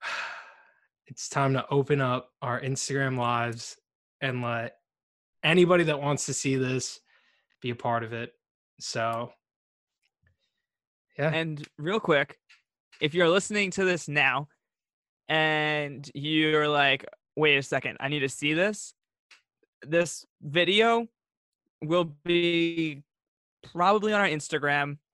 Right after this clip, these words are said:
Speaker 2: It'll be on our I G T V. We'll throw it up in a bunch of places once we figure out where we're gonna throw it. <laughs> And you can watch the facial expressions that we're about to make.
Speaker 1: Also
Speaker 2: That I'm sure
Speaker 1: TikTok.
Speaker 2: won't be pretty.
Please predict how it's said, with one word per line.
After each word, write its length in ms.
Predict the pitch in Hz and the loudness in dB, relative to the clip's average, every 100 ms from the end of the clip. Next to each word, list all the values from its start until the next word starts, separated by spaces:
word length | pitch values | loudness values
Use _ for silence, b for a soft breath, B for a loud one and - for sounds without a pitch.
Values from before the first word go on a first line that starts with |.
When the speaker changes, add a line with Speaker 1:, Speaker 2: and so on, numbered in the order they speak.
| _ | _
Speaker 2:
It'll 120 | 143 | -4
be 80 | 147 | 0
on 120 | 160 160 | 2 2
our 60 | |
I 220 | 151 156 | 4 2
G 320 | 147 147 175 156 | 0 -6 -8 -8
T 280 | - - 175 | -10 -6 -4
V. 300 | 139 131 131 _ _ _ _ _ _ | -2 -4 -6 _ _ _ _ _ _
We'll 100 | - | -6
throw 220 | 151 170 165 | 0 2 6
it 60 | |
up 180 | 165 156 | 4 4
in 60 | 160 | 0
a 40 | |
bunch 220 | 156 147 | 0 -2
of 60 | 156 | -4
places 420 | 151 139 143 131 | -2 -2 -4 -6
once 200 | 143 135 | -8 -8
we 80 | 135 | -8
figure 260 | 143 139 139 | -4 -2 0
out 100 | 87 | -2
where 180 | 90 135 | -2 -2
we're 60 | |
gonna 160 | 135 135 | -2 -4
throw 320 | 135 131 131 | -2 0 2
it. 100 | 139 180 | 2 -2
<laughs> 400 | - - - 185 | -4 -6 -6 -2
And 380 | 165 151 147 139 _ _ _ _ _ _ _ | 0 0 -4 -10 _ _ _ _ _ _ _
you 160 | 160 175 | -4 -2
can 260 | 180 160 | -2 -2
watch 540 | 160 160 160 156 - - - | 0 2 2 0 -6 -14 -8
the 220 | 147 151 | 0 0
facial 460 | - 156 147 156 143 | 2 2 2 -2 -4
expressions 840 | - - 139 127 139 135 127 127 | -6 -2 -2 -2 -8 -10 -12 -14
that 420 | 131 139 135 131 - | -6 0 0 0 -4
we're 180 | 143 | -4
about 260 | 131 127 127 | -2 -4 -6
to 80 | 127 | -8
make. 260 | 127 113 - _ _ - | -10 -10 -14 _ _ 6
Speaker 1:
Also 300 | 170 165 175 | 8 8 6
Speaker 2:
That 60 | |
I'm 60 | 165 | 6
sure 100 | 170 | 4
Speaker 1:
TikTok. 300 | 160 151 123 | 4 4 2
Speaker 2:
won't 180 | 139 131 | 0 -8
be 100 | 123 - | -14 -14
pretty. 240 | 127 113 | -14 -14